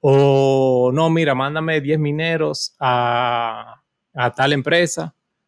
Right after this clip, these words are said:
y que me lo van a comprar". O si no, "Mira, eh, que yo que trabajo en logística, Javier, mira, eh, tal minero con tal serial number, eh, desconéctalo y ponlo en una caja de U P S porque ya tengo un vendedor en,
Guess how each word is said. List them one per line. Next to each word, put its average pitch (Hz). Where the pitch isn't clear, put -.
y 120
que 135
me 127
lo 120
van 131
a 139
comprar". 123
O 127
si 131
no, 147
"Mira, 143
eh, 120
que 127
yo 135
que 151
trabajo 143
en 151
logística, 147
Javier, 147
mira, 160
eh, 131
tal 139
minero 165
con 131
tal 143
serial 147
number, 160
eh, 131
desconéctalo 151
y 131
ponlo 143
en 127
una 143
caja 147
de 139
U 143
P 151
S 170
porque 135
ya 127
tengo 151
un 143
vendedor 139
en, 127